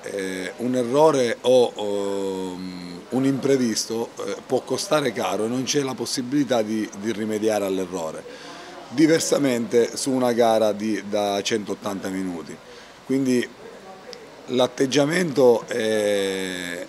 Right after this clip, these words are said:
e lo spirito è quello giusto, quello di sacrificarsi, perché c'è da sacrificarsi, c'è da soffrire, c'è da lottare.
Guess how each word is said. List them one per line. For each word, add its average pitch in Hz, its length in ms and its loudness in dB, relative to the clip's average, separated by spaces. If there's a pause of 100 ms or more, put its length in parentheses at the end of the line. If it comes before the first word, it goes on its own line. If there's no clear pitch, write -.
(140)
e 113 120 0
lo 120 140 4
spirito 123 720 2
è 117 180 2
quello 110 340 0
giusto, 104 640 -4
quello 123 280 2
di 107 220 -2
sacrificarsi, 104 840 -2
perché 95 320 -6
c'è 110 180 -2
da 101 140 -4
sacrificarsi, 92 840 -8 (460)
c'è 120 220 2
da 107 120 0
soffrire, 131 600 -2
c'è 127 160 0
da 110 160 2
lottare. 80 560 -6